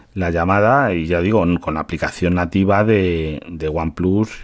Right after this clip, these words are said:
que por lo que me he quedado con mi OnePlus ocho, más feliz que todas las cosas, no pienso cambiarle, vamos, si voy sobrado con este móvil. Si el que tenía antes, que ahora le tiene mi mujer, le cambié porque mi mujer quería mi móvil, que era un OnePlus seis T,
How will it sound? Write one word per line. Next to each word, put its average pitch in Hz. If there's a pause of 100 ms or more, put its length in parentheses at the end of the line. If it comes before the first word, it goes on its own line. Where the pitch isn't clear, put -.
(100)
que 80
por 87
lo 90
que 78
me 85
he -
quedado 90
con 87
mi 80
OnePlus 80
ocho, 73
más 82
feliz 90
que 90
todas 87
las 82
cosas, 101
no 85
pienso 90
cambiarle, 107
vamos, 82
si 82
voy 92
sobrado 90
con 87
este 87
móvil. 95 (680)
Si -
el 87
que 85
tenía 92
antes, 107
que -
ahora 92
le 95
tiene 95
mi 98
mujer, 101
le 117
cambié 92
porque 107
mi 85
mujer 85
quería 87
mi 82
móvil, 98
que 85
era 82
un 85
OnePlus 82
seis 80
T, 117